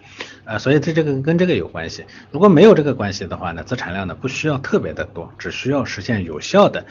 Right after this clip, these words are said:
平衡对冲就可以啊。所以这是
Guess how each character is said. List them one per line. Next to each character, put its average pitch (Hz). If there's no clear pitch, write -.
平 104
衡 90
对 101
冲 104
就 95
可 80
以 78
啊。 87
所 90
以 87
这 107
是 78